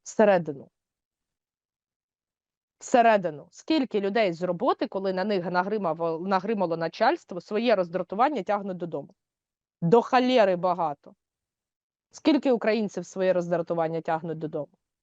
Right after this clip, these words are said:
До холєри багато. Ну,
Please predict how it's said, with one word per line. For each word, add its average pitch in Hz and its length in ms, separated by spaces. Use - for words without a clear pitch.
До 190 180
холєри 185 440
багато. 175 460
Ну, 311 200